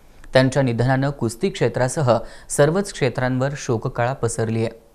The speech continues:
कुस्ती विश्वात ज्यांचं नाव दबदबा मानलं जातं, त्यापैकी एक म्हणजे दादू चौगुले. लाल मातीतून बाहेर पडल्यानंतरही त्यांनी कुस्तीशी नाळ कायम ठेवली.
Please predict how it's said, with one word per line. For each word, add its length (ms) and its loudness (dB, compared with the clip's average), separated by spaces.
कुस्ती 280 2
विश्वात 400 2
ज्यांचं 500 0
नाव 200 0
दबदबा 500 2
मानलं 300 -2
जातं, 320 0
त्यापैकी 500 2
एक 200 0
म्हणजे 320 -2
दादू 300 -2
चौगुले. 440 -2
लाल 280 6
मातीतून 540 0
बाहेर 280 0
पडल्यानंतरही 840 0
त्यांनी 280 2
कुस्तीशी 560 -4
नाळ 260 -2
कायम 360 -4
ठेवली. 360 -2